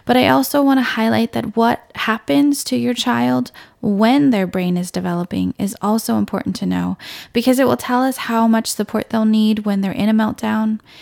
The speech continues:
And it can also help explain their behaviors and their difficulties, maybe how sensitive or reactive they could be. So these are a couple brain development basics, okay?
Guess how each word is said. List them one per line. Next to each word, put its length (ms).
And 140
it 80
can 120
also 420
help 300
explain 500
their 160
behaviors 580
and 140
their 100
difficulties, 800
maybe 260
how 220
sensitive 680
or 160
reactive 880
they 460
could 200
be. 280
So 400
these 520
are 240
a 40
couple 440
brain 400
development 580
basics, 540
okay? 380